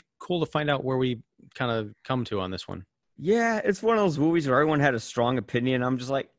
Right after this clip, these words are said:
Speaker 2: "Eh." <laughs> You know, <laughs> that was it. You know,
Speaker 1: Yeah.
Speaker 2: I, I feel like Tenet,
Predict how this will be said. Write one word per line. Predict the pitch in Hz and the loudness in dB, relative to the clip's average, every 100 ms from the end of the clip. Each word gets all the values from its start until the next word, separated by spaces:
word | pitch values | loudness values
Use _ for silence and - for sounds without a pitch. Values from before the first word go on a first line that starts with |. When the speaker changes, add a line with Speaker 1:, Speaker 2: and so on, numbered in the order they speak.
| - | -6
Speaker 2:
"Eh." | 302 294 254 - _ _ | -2 0 -2 -4 _ _
<laughs> | - - | -20 -4
You | 165 160 | 2 6
know, | 156 262 | 8 8
<laughs> | 170 190 180 | 8 8 6
that | 151 151 | 4 4
was | 139 - | 6 4
it. | 147 107 - _ _ - 180 | 0 -4 -8 _ _ -12 -4
You | 123 | 4
know, | 131 | 6
Speaker 1:
Yeah. | 123 90 _ _ _ | 6 2 _ _ _
Speaker 2:
I, | - 165 165 | 4 6 6
I | |
feel | - 175 156 | 4 2 4
like | 135 - | 4 2
Tenet, | 139 131 127 | 0 2 2